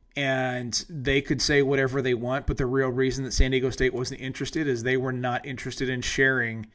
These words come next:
a stadium any longer. San Diego State was, was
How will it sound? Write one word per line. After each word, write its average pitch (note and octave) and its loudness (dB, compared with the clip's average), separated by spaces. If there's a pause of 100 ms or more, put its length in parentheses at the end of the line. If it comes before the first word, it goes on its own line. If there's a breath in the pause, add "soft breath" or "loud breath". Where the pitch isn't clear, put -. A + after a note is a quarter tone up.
(540 soft breath)
a C3 0
stadium C3+ 2
any B2+ -8
longer. A#2 -10 (480)
San E3 4
Diego D#3 2
State C#3+ 2
was, C#3 -4
was C3+ -4